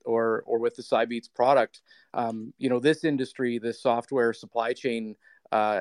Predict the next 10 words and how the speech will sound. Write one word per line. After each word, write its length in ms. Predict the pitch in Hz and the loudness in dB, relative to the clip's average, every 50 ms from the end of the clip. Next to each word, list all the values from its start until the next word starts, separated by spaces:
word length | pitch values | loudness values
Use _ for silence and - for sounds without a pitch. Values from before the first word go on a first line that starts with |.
| - - | -4 -6
industry 480 | 127 123 120 127 117 - - 127 117 110 | -6 -4 -4 -4 -4 -6 -4 -4 -4 -2
or 80 | 110 107 | -4 -6
subsector 960 | - - - 123 117 113 107 - - 131 120 123 - - 131 117 110 110 110 | -6 0 2 2 2 2 -4 -2 0 0 0 0 -2 -2 0 2 2 0 -2
in, 60 | 110 - | -4 -6
in 240 | 117 113 110 110 | -6 -6 -6 -6
cybersecurity 840 | 101 - - 120 113 110 107 107 - - - 117 110 107 107 107 - _ _ _ _ _ _ _ - | -8 -2 0 0 0 0 -6 -12 -10 -2 0 2 2 2 0 -8 -10 _ _ _ _ _ _ _ 0
is 160 | 143 139 120 | 0 0 4
one 300 | 131 135 143 151 160 156 | 6 8 8 8 6 4
that's, 440 | 143 135 127 123 - - - - _ _ _ _ _ _ _ - | 0 0 0 -2 -6 -6 -20 -20 _ _ _ _ _ _ _ -2
um, 560 | - 117 113 110 113 113 110 110 110 107 - | -2 -2 0 -2 -4 -4 -6 -6 -6 -10 -12